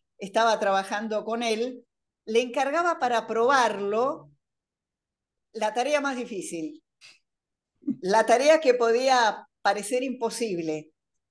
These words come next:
Y a mí, para incorporarme a la producción de Tiempo Nuevo, justamente me encargó una de esas tareas, que era justamente lograr un debate presidencial. El debate presidencial entre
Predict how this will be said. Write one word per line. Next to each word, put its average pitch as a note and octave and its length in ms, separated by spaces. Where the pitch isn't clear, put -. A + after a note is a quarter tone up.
Y A3 180
a B3+ 80
mí, D#4+ 440
para F#3+ 180
incorporarme G#3+ 920
a G#3 60
la F#3 240
producción F#3+ 500
de B3 120
Tiempo A#3+ 340
Nuevo, B3 320
justamente C#4+ 560
me B3 120
encargó G#3+ 600
una G#3 180
de A3 80
esas A3 260
tareas, G#3 580
que C4 160
era D#4+ 240
justamente B3 1040
lograr B3 840
un C#4+ 120
debate C#4+ 380
presidencial. A#3 880
El F#3 160
debate C#4+ 380
presidencial A#3 1000
entre F#3+ 1160